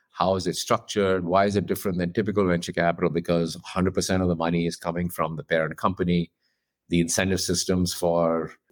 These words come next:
management team may be different, the investing team. And then what is the objective, right? I mean, in a typical venture capital arm firm, it's like you make the best risk-adjusted returns over time.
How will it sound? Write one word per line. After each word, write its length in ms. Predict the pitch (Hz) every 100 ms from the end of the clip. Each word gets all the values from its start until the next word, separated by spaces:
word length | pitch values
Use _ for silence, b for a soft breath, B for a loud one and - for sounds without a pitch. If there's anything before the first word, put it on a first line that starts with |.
| _
management 480 | 80 82 87 82 78
team 260 | 135 123
may 120 | 104 95
be 140 | 87
different, 540 | 101 101 101 92 90 _
the 140 | 80
investing 400 | 78 95 - 95
team. 400 | 87 90 87 87 _ _ _ _ _ _
And 160 | 98 107
then 140 | 110
what 140 | 107
is 160 | 120 107
the 80 | 110
objective, 480 | 82 101 113 82 73
right? 200 | 98 98
I 60 |
mean, 160 | 95 95
in 140 | 90
a 20 |
typical 300 | 92 101 101
venture 240 | 87 87 90
capital 380 | 107 117 90 82
arm 380 | 80 95 87 - -
firm, 380 | - 90 90 95
it's 400 | 87 - - -
like 160 | 69 80
you 100 | 78
make 240 | 80 87
the 160 | 85 73
best 400 | 73 85 85 -
risk-adjusted 560 | 85 - 85 80 -
returns 380 | 78 90 85 85
over 140 | 78 82
time. 480 | - 107 69 69